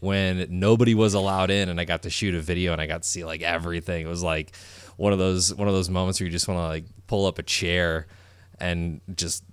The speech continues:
bask in that moment of having the entire place to yourself.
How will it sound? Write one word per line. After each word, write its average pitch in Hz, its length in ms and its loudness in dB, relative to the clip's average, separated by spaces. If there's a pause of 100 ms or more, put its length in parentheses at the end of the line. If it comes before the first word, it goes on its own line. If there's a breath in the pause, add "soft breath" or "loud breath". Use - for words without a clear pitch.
(120)
bask 92 600 0
in 95 120 -2
that 82 180 -2
moment 90 540 -2
of 85 100 -2
having 101 400 2
the 92 120 0
entire 92 520 0
place 87 400 -2
to - 80 -6
yourself. 80 600 -2